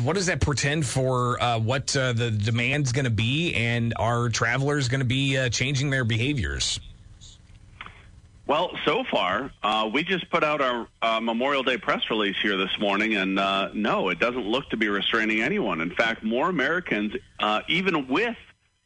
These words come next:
Speaker 2: record high prices, are going to be hitting the road. Our, our survey found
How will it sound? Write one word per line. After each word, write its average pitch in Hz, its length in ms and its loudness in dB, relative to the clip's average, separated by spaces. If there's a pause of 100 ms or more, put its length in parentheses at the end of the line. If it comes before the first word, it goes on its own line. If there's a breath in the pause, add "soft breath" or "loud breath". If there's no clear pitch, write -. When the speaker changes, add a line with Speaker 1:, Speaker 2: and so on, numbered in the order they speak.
(120)
Speaker 2:
record 123 320 0
high 110 180 2
prices, 98 560 -2
are 127 80 2
going 147 140 2
to 151 80 0
be 143 100 2
hitting 143 240 0
the 127 80 0
road. 120 340 0
Our, 98 380 0
our 104 200 0
survey 113 340 0
found 113 300 0